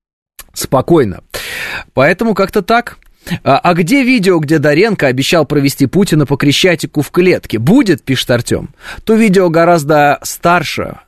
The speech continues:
того видео, которое мы посмотрели сейчас. Тогда Сергей Доренко был гораздо моложе, чем на том видео, которое мы посмотрели сейчас.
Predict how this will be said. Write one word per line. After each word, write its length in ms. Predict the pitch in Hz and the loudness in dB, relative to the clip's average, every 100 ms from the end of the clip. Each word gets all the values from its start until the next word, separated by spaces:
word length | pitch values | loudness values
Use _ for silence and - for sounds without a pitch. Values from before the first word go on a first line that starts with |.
| _ | _
того 220 | 120 117 | 0 2
видео, 280 | 113 110 117 | 2 2 0
которое 340 | 120 123 113 | 0 0 0
мы 100 | 113 | 0
посмотрели 560 | 113 - 113 110 113 104 | -2 -4 -2 0 0 0
сейчас. 640 | - 104 - - - - - - _ | -2 -4 -2 -4 -6 -12 -18 -20 _
Тогда 400 | - 104 110 123 | -4 0 2 2
Сергей 340 | 107 120 104 113 | 0 -2 0 0
Доренко 460 | 113 113 113 110 | 2 0 0 -2
был 180 | 107 110 | 0 0
гораздо 420 | 101 110 107 95 | 0 0 0 -2
моложе, 760 | 104 104 117 147 147 - - 90 _ _ _ _ | -2 0 2 4 2 -2 -10 -14 _ _ _ _
чем 200 | - 113 | -4 -2
на 100 | 104 | -2
том 200 | 101 110 | -2 0
видео, 280 | 110 101 101 | 0 0 0
которое 340 | 110 104 98 | -2 -2 0
мы 120 | 98 95 | 0 -2
посмотрели 580 | 101 - 101 92 92 | -6 -4 -4 -2 -2
сейчас. 680 | 90 - - 107 - - - | -2 -6 -4 -4 -4 -12 -14